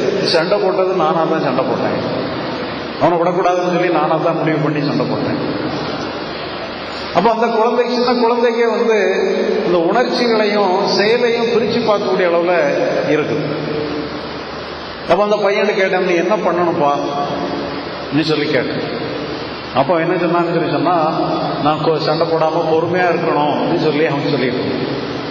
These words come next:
ஏன்னா நான் பொறுமையா இருக்க சொல்லுவேன்னுட்டு எதிர்பார்த்து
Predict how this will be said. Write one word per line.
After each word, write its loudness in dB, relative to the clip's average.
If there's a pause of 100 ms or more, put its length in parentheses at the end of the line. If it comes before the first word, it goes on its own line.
(540)
ஏன்னா 4
நான் 0
பொறுமையா 2
இருக்க 2
சொல்லுவேன்னுட்டு 2
எதிர்பார்த்து 2